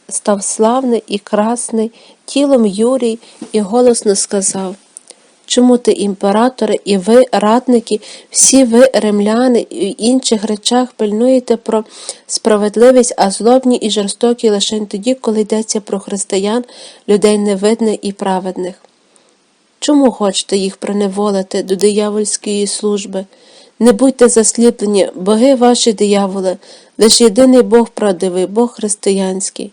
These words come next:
Ісус Христос, якому нехай буде слава на віки вічні». Імператор і вся його рада аж з-, здеревеніли,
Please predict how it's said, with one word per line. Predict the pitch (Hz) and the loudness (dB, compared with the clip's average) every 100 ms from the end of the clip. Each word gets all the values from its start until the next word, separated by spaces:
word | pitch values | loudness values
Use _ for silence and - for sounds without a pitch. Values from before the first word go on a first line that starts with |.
| - | -8
Ісус | 196 - 247 | -6 -2 -2
Христос, | - 226 214 - 220 220 - - - - | -2 -2 -4 -4 -4 -4 -8 -20 -20 -4
якому | - 214 247 247 | -2 2 4 6
нехай | 240 233 240 | 4 4 2
буде | 208 240 226 | 2 2 2
слава | - 240 247 240 | 2 2 2 0
на | 214 | 0
віки | 208 208 - | -2 -4 -6
вічні». | 196 180 175 - - 190 _ _ _ _ _ _ - _ - | -4 -4 -6 -8 -10 -12 _ _ _ _ _ _ -20 _ -2
Імператор | 208 208 208 208 233 240 226 | 0 2 0 4 4 4 0
і | 165 | 0
вся | 190 - | -2 4
його | 240 240 220 | 6 6 4
рада | 214 226 233 226 - | 2 2 2 0 0
аж | 220 233 - - - - - | 0 0 -4 -10 -20 -20 -12
з-, | - - - | 2 2 2
здеревеніли, | 208 196 233 240 226 233 214 220 202 175 | -2 2 4 6 6 4 4 2 2 0